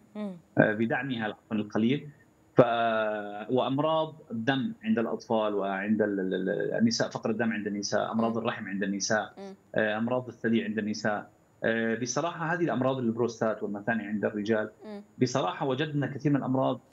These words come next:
Speaker 3: آه، لا يهتم فيها أحد، آه، ولا يستطيع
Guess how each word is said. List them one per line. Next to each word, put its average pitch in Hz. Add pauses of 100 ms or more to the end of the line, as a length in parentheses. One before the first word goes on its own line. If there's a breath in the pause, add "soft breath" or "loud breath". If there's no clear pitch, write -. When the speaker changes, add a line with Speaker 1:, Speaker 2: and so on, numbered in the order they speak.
Speaker 3:
آه، 107
لا 139
يهتم 143
فيها 127
أحد، 147 (380)
آه، 107
ولا 135
يستطيع 139